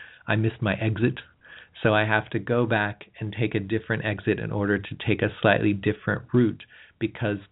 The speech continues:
the direction I was going was perhaps not the ultimately right or best one for me. But that's okay. I don't feel as if I failed. I don't feel defeated. I don't feel I'm going to give up. I'm simply going to alter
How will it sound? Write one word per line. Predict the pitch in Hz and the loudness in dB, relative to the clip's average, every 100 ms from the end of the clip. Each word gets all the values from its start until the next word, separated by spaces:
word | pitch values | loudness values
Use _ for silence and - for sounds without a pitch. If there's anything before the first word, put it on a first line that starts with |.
| 117 | -8
the | 104 | -4
direction | 104 104 101 - 107 | 0 2 2 -2 -4
I | 98 | -2
was | 95 98 - | -2 -6 0
going | 127 117 101 98 | 2 2 0 -2
was | 95 95 | -6 -6
perhaps | 101 92 - 98 - | -8 -4 -4 -4 -4
not | 104 104 95 - - | -2 0 0 -2 -10
the | 110 98 | -6 -4
ultimately | 107 - 98 98 98 | -4 -4 -4 -2 -2
right | 92 95 95 92 - | 0 0 0 -2 -2
or | 87 | 0
best | 90 98 101 - | 2 0 0 -4
one | 90 90 - | -4 -4 -2
for | 113 110 | 0 0
me. | 95 98 - - - - - - | -2 -6 -8 -16 -20 -20 -6 -2
But | 113 | 2
that's | 107 107 - | 2 0 0
okay. | 82 82 127 110 78 107 - - _ | -2 0 0 2 0 -6 -18 -20 _
I | - | -4
don't | 101 98 - | -4 -4 0
feel | 117 113 | 4 4
as | 104 | 4
if | 101 | 0
I | 92 90 | -2 0
failed. | - 123 120 | 2 2 2
I | 95 | 0
don't | 101 101 | -2 -4
feel | 98 | -4
defeated. | 92 95 127 123 107 | -4 -2 0 2 2
I | 90 | 0
don't | 98 98 | -2 -4
feel | - 104 | -2 0
I'm | 95 | 0
going | 95 92 90 | -2 -4 -4
to | |
give | 87 90 | -2 0
up. | 110 113 | 2 2
I'm | 98 98 | -2 -4
simply | - 98 98 | -8 -8 -6
going | 92 95 95 92 95 | -6 -2 -2 -2 -4
to | - | -6
alter | - 113 113 - 107 104 | -4 -4 -4 0 0 0